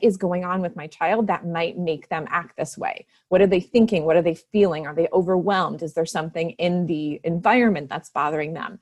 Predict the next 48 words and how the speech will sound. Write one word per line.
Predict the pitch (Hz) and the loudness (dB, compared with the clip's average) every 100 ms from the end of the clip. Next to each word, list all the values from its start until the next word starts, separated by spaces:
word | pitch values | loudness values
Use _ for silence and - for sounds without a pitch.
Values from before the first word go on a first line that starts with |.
| _ _ - | _ _ 2
And | 208 | 8
then | 233 | 8
you | 254 | 8
can | 254 | 6
start | 214 - 220 220 - | 2 2 0 0 0
to, | 202 175 | 2 2
instead | 175 - - 294 | 0 -6 -4 -4
of | 320 | -4
feeling | - 208 185 180 | 0 2 2 0
that | 165 | -2
resistance | 170 175 190 - 202 185 | 0 0 -2 0 0 2
or | |
that | 170 156 - | 0 -2 0
anger | 240 240 233 214 | 2 4 4 2
or | 156 | 2
that | 143 - | -2 -10
frustration, | 135 - 208 220 - 160 | -18 -2 2 2 0 -6
which | 156 165 | -6 -4
a | 165 | -4
lot | 170 196 | 0 -2
of | 185 | -2
parents | 190 170 160 | -4 -4 -6
go | - 247 302 | 2 2 4
to | - | 0
pretty | 165 226 190 | 0 0 0
naturally | 175 190 330 - 170 165 | 0 -2 -2 -2 0 0
because | 185 - 170 151 - - | -2 0 0 0 -6 -8
we're | |
human, | 143 - 294 185 180 233 - - _ _ _ - | -4 0 2 2 2 0 -4 -20 _ _ _ 6
we're | 240 277 | 6 8
gonna | 294 254 | 6 4
use | 202 254 330 330 | 4 4 4 4
a | |
little | 208 190 190 | 4 4 2
bit | 185 | 0
more | 175 160 | -2 -6
of | 170 165 | -8 -8
your | 175 175 | -2 -2
higher | 170 - 220 254 262 | -2 -4 -2 2 2
brain, | 190 156 156 160 220 | 2 -2 -6 0 2
right? | 175 175 208 | 2 0 -2
And | 185 190 | -2 0
we're | |
gonna | 196 202 | 2 2
go | 185 190 | 2 2
to | 190 - 190 175 - | 0 0 -2 -2 -8
curiosity | _ - 233 220 214 233 262 - 170 | _ -2 0 2 0 0 -2 -6 -8
instead. | - 180 - 233 220 - | -10 -14 -6 -2 0 -2